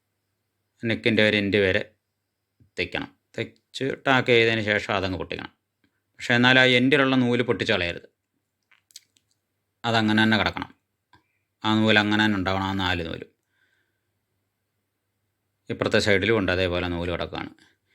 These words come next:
ഇനി നമുക്ക് സെൻറ്ററിൽ നിന്ന് നമ്മൾ ആ അടിച്ച ഭാഗത്ത് നിന്ന് തന്നെ തുടങ്ങണം. ആ അടിച്ച ഭാഗത്ത് കൊണ്ടുവന്നിട്ടുണ്ട്, തിരിച്ചങ്ങനെ വെച്ചിട്ട് അവിടുന്ന് കറക്റ്റ് സമം പിടിച്ച് സെൻറ്ററിൽ കൊണ്ടുവരണം. സെൻറ്ററിൽ നിന്ന് വേണം തുടങ്ങാൻ.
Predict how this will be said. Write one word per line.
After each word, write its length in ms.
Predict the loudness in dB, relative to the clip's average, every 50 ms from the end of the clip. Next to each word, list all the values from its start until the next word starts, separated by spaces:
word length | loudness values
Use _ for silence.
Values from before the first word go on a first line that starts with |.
| _ _ _ _ _ -2
ഇനി 100 | 0 2
നമുക്ക് 260 | 2 2 0 0 0 2 2
സെൻറ്ററിൽ 440 | 2 4 4 2 2 4 4 4 4
നിന്ന് 180 | 4 2 0 -2 -4
നമ്മൾ 180 | -4 -2 0 2
ആ 60 | 2 2
അടിച്ച 320 | 2 2 2 0 -2 -2 -2 0 0
ഭാഗത്ത് 440 | 2 2 2 2 0 0 -2 -2 0 2
നിന്ന് 160 | 2 4 4
തന്നെ 140 | 4 4 2 2
തുടങ്ങണം. 260 | 0 0 -2 -4 -2
ആ 60 | -2 -2
അടിച്ച 220 | -4 -2 -2 -2 -2 0 0
ഭാഗത്ത് 720 | 0 0 0 -2 -4 -8 _ _ _ _ _ _ -2 -2 -2 -4 -10 _ _ _ _ _ _ _ _ -16 -14 -12 -8 -4
കൊണ്ടുവന്നിട്ടുണ്ട്, 600 | -2 -2 0 0 0 0 0 0 0 -2 -2 -2 -2 -4
തിരിച്ചങ്ങനെ 500 | -4 -6 -4 -2 0 0 2 2 2 0
വെച്ചിട്ട് 380 | 0 -2 -2 -4 -4 -4 -4 -6 -6 -8 -14 -20 -20 -20 -20 -20 _ _ _ -2
അവിടുന്ന് 280 | 0 0 2 2 0 0 2
കറക്റ്റ് 320 | 2 0 0 0 -4 -6 -4 0
സമം 240 | 0 2 2 0 0 -2
പിടിച്ച് 300 | -2 -2 -2 -2 -4 -4 -2 0
സെൻറ്ററിൽ 340 | 0 2 2 2 2 2 2
കൊണ്ടുവരണം. 320 | 0 -2 -4 -8 -10 -12 -16 _ _ _ _ _ _ -20
സെൻറ്ററിൽ 540 | -18 -8 -2 0 2 2 4 4 4 4 4
നിന്ന് 140 | 4 4 4
വേണം 180 | 2 0 0 -2 -6
തുടങ്ങാൻ. 280 | -6 -6 -6 -6 -8